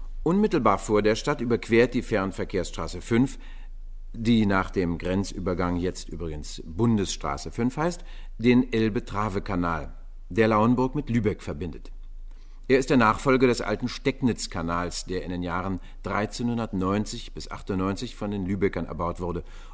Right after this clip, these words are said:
und zu seiner Zeit als erster Wasserscheidenkanal Nordeuropas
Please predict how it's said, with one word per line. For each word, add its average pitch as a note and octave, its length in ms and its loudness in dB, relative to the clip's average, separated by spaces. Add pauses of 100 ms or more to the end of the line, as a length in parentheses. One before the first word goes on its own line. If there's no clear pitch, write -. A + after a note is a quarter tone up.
und A2+ 140 0
zu C#3+ 120 0
seiner A2 280 0
Zeit D3 240 -6
als D#2 200 -8
erster B2 420 -2
Wasserscheidenkanal F2 1120 -2
Nordeuropas E2+ 960 -4